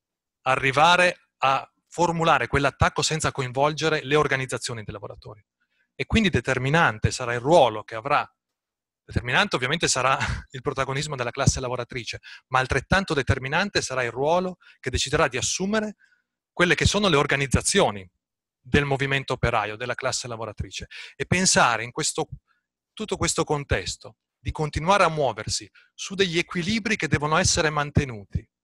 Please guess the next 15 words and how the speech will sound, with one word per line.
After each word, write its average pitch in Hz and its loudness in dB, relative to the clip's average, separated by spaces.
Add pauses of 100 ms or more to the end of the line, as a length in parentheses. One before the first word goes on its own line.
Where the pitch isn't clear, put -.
(520)
col 151 0
ricatto 185 0
che 156 0
altrimenti 175 -2
va 156 0
in 165 -8
default 180 -4
il 160 -4
paese, 139 2 (640)
secondo 131 -4
me 190 0
vuol 123 -2
dire 151 4
ragionare 139 0 (600)
in, 131 -16